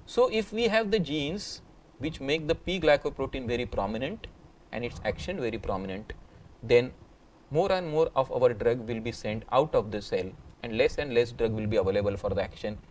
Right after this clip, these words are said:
we will have to increase the dose. So, organic anion transport, organic cation transport, et cetera. What is the importance here we have given is that of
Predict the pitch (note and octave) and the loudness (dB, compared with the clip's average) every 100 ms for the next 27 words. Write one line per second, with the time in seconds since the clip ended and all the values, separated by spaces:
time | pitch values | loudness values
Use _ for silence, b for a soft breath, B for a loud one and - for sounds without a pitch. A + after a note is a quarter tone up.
0 | - - A#2 G#2 F#2 - A#2 F2 - F2+ | -12 -4 -2 0 -2 -2 -6 -6 -4 -4
1 | - D#3 - - - B B B B B | -4 -4 -4 -8 -16 B B B B B
2 | B B - - - - - - - - | B B -18 -20 -20 -20 -20 -20 -20 -20
3 | - - - - - - - - - F3+ | -20 -20 -20 -20 -20 -20 -20 4 8 12
4 | F3+ G#3 A3+ - E3+ F3+ F3 E3+ E3+ - | 10 10 4 4 2 4 8 8 6 6
5 | E3 - B2 C3 D3 D#3+ D3 B2 D3+ C#3+ | 6 8 6 6 6 4 6 6 6 4
6 | - A#2 A#2 - D#3 - - - - D3 | 6 6 4 -2 -2 -4 -12 -20 4 4
7 | - F2+ - C#3 F3+ - F3 D#3+ D3 - | 4 -4 4 4 4 2 2 2 0 4
8 | D#3 D#3+ D#3+ - D3 C3+ C3 C3 A#2 A2+ | 4 4 2 6 6 6 6 4 4 4
9 | A2+ A#2 - B2 A2 A2 G#2 G#2+ A2 | 4 2 -2 -2 6 6 8 6 4